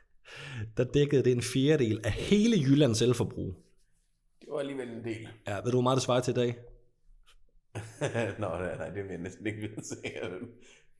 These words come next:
Speaker 2: Øh, to procent?
Speaker 1: Cirka tre tusind danske familiers årlige elforbrug.
Speaker 2: <laughs>
Speaker 1: Eller cirka en halv promille af Danmarks samlede elforbrug.
Speaker 2: Oh, shit.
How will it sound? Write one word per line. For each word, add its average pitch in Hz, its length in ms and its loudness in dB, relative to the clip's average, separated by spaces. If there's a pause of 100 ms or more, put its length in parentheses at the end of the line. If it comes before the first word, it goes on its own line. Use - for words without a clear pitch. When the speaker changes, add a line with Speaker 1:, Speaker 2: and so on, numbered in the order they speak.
(320)
Speaker 2:
Øh, 104 420 -4
to - 200 -12
procent? 143 240 -12 (300)
Speaker 1:
Cirka 120 420 -2 (280)
tre 131 220 -2
tusind 107 380 -6
danske 101 300 -6
familiers 95 680 -6 (160)
årlige 95 340 -6
elforbrug. 90 500 -6 (600)
Speaker 2:
<laughs> - 640 -20
Speaker 1:
Eller 123 180 4
cirka 147 460 4
en 117 120 0
halv 151 320 2
promille 123 560 0
af 107 100 -6
Danmarks 127 560 0
samlede 101 360 0
elforbrug. 90 500 -8 (1400)
Speaker 2:
Oh, - 60 -8 (540)
shit. - 460 -14